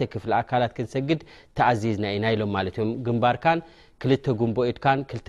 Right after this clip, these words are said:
ብርክኻን ክልተ ጫፍ ኣጻብዕቲ እግርኻን እዚ ክትንክፍ ኣለዎ። ጽቡቕ ጌርካ ክሰግድ ኣለካ ማለት እዩ። ገሊኡ ሰብ ኣሎ ኣብ ስጁድ እንከሎ ሓደ እግሩ ሓፍ የብል ማለት እዩ። ወይ እግሩ እውን ክልቲኡ ጠልጠል ዘብል ኣሎ ማለት እዩ። እዚ ካብቲ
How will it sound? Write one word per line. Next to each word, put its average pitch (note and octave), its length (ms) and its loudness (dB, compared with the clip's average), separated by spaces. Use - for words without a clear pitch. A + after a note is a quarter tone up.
ብርክኻን A2+ 480 -2
ክልተ - 260 -4
ጫፍ A#2 220 0
ኣጻብዕቲ A2+ 500 -2
እግርኻን B2 440 2
እዚ B2 140 2
ክትንክፍ B2+ 560 0
ኣለዎ። A#2 380 2
ጽቡቕ C3+ 380 -2
ጌርካ A#2+ 260 2
ክሰግድ G#2 440 -2
ኣለካ F#2+ 380 0
ማለት A2 340 2
እዩ። F#2+ 120 -4
ገሊኡ F#3+ 260 6
ሰብ F#3+ 200 2
ኣሎ F3 220 6
ኣብ B2 280 4
ስጁድ D3+ 380 2
እንከሎ E3+ 360 2
ሓደ D3 300 2
እግሩ C#3+ 220 4
ሓፍ C#3 220 -4
የብል A#2 320 0
ማለት F#2 320 -2
እዩ። F#2 120 -8
ወይ C3 200 4
እግሩ C#3 240 2
እውን C#3 160 4
ክልቲኡ C#3+ 380 -4
ጠልጠል C3 360 -4
ዘብል A2+ 300 0
ኣሎ A2+ 220 4
ማለት G2+ 260 -2
እዩ። B2+ 100 -2
እዚ C3 160 0
ካብቲ - 280 -2